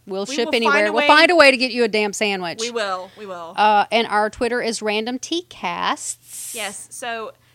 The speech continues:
Speaker 2: that's the hard mode of the challenge. But if you do really have some good, thorough explanations that you wanna email us, we would love to hear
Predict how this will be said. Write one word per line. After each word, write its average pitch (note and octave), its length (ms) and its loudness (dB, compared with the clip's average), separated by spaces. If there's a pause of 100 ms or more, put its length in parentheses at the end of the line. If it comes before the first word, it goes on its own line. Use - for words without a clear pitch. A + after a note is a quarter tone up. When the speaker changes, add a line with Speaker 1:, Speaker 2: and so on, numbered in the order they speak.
(120)
Speaker 2:
that's C4+ 260 -6
the F#4 140 -10
hard D#4 340 -4
mode A3 220 -10
of G3+ 100 -16
the F#3 80 -16
challenge. F#3+ 420 -12
But A3 120 -12
if A#3 100 -10
you D4 100 -12
do F4+ 280 -10
really D#4+ 260 -14
have C4+ 240 -4
some C4+ 180 -18
good, A#3+ 160 -10
thorough A3+ 360 -10
explanations G3+ 680 -14
that E3+ 120 -16
you F#3+ 80 -20
wanna F#3+ 200 -18
email F#3 340 -16
us, F#3 300 -16
we A#3 120 -16
would G3 100 -20
love F#3+ 380 -6
to E3 80 -20
hear F3 180 -18